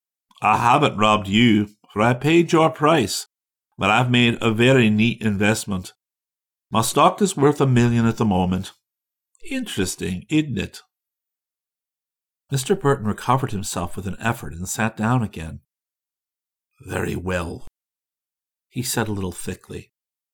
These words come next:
"As you say, it's all in the way of business. Good day, Cumberford." The other man arose and faced Orissa,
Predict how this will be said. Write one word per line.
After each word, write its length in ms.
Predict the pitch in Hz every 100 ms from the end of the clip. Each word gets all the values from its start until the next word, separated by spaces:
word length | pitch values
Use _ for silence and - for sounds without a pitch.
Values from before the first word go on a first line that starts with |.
| _ -
"As 200 | 127 104
you 120 | 107
say, 500 | - 90 - - - _ _
it's 320 | - - - - -
all 320 | 117 120 123
in 100 | 117
the 80 | 117
way 160 | 110 104
of 200 | 92 -
business. 560 | 104 - - - - - _ _ _ _ _ _ _ -
Good 220 | - 127 -
day, 180 | 90
Cumberford." 580 | - - - - - - _ _ _ _ _ _ _ _ _ _ _ _ _
The 120 | 131
other 180 | 151 170
man 220 | 139 117
arose 440 | 107 107 104 101 101
and 140 | 98
faced 320 | 113 98 -
Orissa, 540 | 95 110 104 - 92